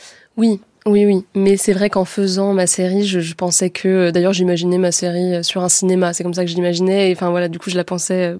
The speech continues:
pour ce médium-là. Mais, et donc, quand on a, quand l-,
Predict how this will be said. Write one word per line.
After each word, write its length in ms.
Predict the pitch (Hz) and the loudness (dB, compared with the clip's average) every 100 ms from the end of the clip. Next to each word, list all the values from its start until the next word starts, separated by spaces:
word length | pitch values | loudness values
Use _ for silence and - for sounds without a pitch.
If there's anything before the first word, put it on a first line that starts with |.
| - | -12
pour 180 | 185 175 | -12 -8
ce 140 | - | -4
médium-là. 460 | 180 180 180 190 208 | -2 -2 -2 -2 -2
Mais, 280 | 175 170 170 - - - - - _ - - - - | -2 -4 -8 -16 -18 -18 -20 -20 _ -14 -12 -12 -8
et 100 | 190 | -4
donc, 240 | 190 196 196 | 0 0 0
quand 280 | 190 - | -4 -2
on 180 | 185 185 | -2 0
a, 200 | 175 175 | 0 -2
quand 280 | 165 180 - | -4 -8 -6
l-, 520 | 180 170 175 180 - | -6 -4 -6 -8 -12